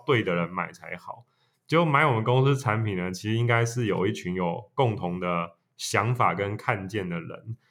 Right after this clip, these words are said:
他们可能对体育竞技有一些追求，他们可能对这个健身或是对这个人体的潜能的这种探索什么的，他们都是有共识的，然后来买我们的产品。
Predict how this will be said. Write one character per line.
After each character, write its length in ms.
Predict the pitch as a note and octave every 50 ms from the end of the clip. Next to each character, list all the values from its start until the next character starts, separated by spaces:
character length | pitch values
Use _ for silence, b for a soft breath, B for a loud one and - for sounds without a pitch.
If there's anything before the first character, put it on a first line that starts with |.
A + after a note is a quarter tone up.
| _ _
他 120 | - C#3+ C#3
们 100 | C3 A2
可 80 | G#2+
能 180 | G2 G2 G2+ G#2+
对 240 | G#2+ C3+ B2+ A#2+ A#2
体 220 | A#2 - G2+ F#2
育 180 | G#2+ B2 B2+ A#2+
竞 300 | B2+ - C#3 A#2 A2 A2
技 120 | A2+ A2+
有 180 | G2 E2 F2 F#2+
一 40 |
些 160 | F#2+ G#2 G#2+ G#2
追 300 | - - G#2 G2 G2 G2
求， 400 | F#2+ - - - - - A#2 - _ _ _ _ _ _ _ -
他 140 | B2+ B2+
们 80 | B2+ B2
可 120 | A2 G#2
能 220 | G2 F#2+ G2 G2 G2+ -
对 260 | - B2 A#2 A2+ G#2+
这 160 | G#2+ A2+ A2
个 480 | G#2 G#2 G2+ F#2+ F#2+ F#2 F#2 F2+ - - _ _ _ _ _ _ _ _
健 300 | - - E3 C3+ A2+ G#2
身 400 | G#2 - - G2+ G2 G2 G2+ A2
或 160 | A2+ A2+ A2+ G#2+
是 180 | G#2+ A2+ A2
对 300 | A2 A#2 A#2 A2 G#2 G2
这 160 | F#2+ G#2+ G#2
个 400 | F#2+ F#2+ F#2 F2+ F2 F2 F2 F2 -
人 220 | G#2 G2 G2+ A#2
体 180 | A#2 - G2+ F#2
的 140 | F2+ F2 F2
潜 300 | F2 - F#2+ E2+ D#2+ D#2+
能 160 | D#2+ E2 E2+
的 240 | F2 F2 E2+ E2 -
这 40 | - G#2
种 200 | G2 F2 E2+ D#2+ - _ _
探 260 | - - B2+ G2+ F#2+
索 320 | F2 - - D#2+ C2+ - -
什 140 | - - D#2
么 120 | D#2 D#2+
的， 140 | E2 D#2 -
他 100 | G#2+ B2+
们 120 | C3+ B2
都 120 | B2 B2 B2+
是 140 | B2 B2+
有 260 | A#2 G2 E2+ D#2+ - -
共 240 | - C3 G#2+ F#2+ F2+
识 260 | F2+ - - G#2 F#2
的， 80 | E2+ E2+ C#2+
然 100 | D2+ F2
后 60 | F#2+
来 100 | G#2 G#2
买 160 | G2+ G2 G2 G#2
我 80 | G2+
们 100 | F2+ E2+
的 80 | E2+ E2+
产 320 | - - D#2 D#2+ E2+ F2+
品。 160 | F2+ F#2 G2